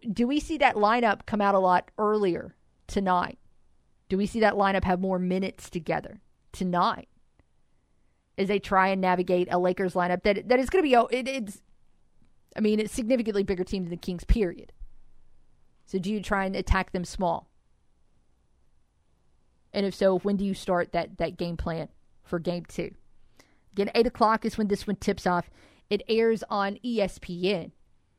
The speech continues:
Looking at some other, uh, action here from the playoffs.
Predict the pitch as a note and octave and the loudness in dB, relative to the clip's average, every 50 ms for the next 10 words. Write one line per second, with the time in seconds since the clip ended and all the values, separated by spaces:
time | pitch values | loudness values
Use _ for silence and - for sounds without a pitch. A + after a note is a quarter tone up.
0 | _ _ _ _ _ _ _ _ _ _ _ _ _ _ _ _ _ - _ _ | _ _ _ _ _ _ _ _ _ _ _ _ _ _ _ _ _ -20 _ _
1 | _ _ _ _ _ _ _ _ _ _ _ _ _ - - - A#3 G#3+ A3+ A3+ | _ _ _ _ _ _ _ _ _ _ _ _ _ -8 -4 -2 0 2 4 2
2 | A3 G#3+ - G#3 G#3 G#3 G3+ G#3 G3 F3 - _ _ _ _ - _ _ _ - | 2 2 0 0 2 2 4 4 2 0 -2 _ _ _ _ -20 _ _ _ -4
3 | - F#3+ F#3+ G3 - A3+ G#3+ A#3 A#3 - - A3+ G#3+ A3 A3 G3+ G#3+ G#3 G3 - | -2 0 0 2 2 2 2 0 0 -2 -2 0 2 2 0 0 -4 -6 -2 2
4 | - G#3+ G#3 G#3 G3+ F#3+ F#3 F#3 - - - | 2 4 4 4 4 2 0 -2 -4 -10 -20